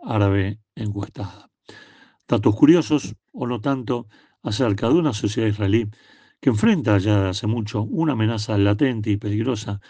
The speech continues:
proveniente de Irán y que en algún momento u otro, vía Trump, vía Israel o como fuere, habrá que encontrarle una solución satisfactoria a este real desafío.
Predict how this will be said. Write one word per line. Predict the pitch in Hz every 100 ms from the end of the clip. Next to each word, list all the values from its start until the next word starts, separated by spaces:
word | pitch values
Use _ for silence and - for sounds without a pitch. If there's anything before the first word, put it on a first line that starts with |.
| - _ -
proveniente | 117 110 110 117 107
de | 98
Irán | 107 139 135 - _ _ _
y | 120
que | 107 120
en |
algún | 117 131 185 160
momento | 123 135 107
u |
otro, | 110 107 98 95 _ _ _ _
vía | 131 175 117
Trump, | 117 110 101 - _ _ _
vía | 117 135 156
Israel | 110 101 117 117 110 -
o | 123
como | 107 101
fuere, | 95 131 123 113 - _ _ _
habrá | 117 113 160 170
que | 139
encontrarle | 110 104 101 113 110 110 104 110 _ _ -
una | 170 170
solución | - - 98 135 120
satisfactoria | 107 107 - 107 - 110 104 101 101 _ _ _ -
a | 104
este | 101 101 117 107 107
real | 147 101 101 98
desafío. | 92 - 107 - -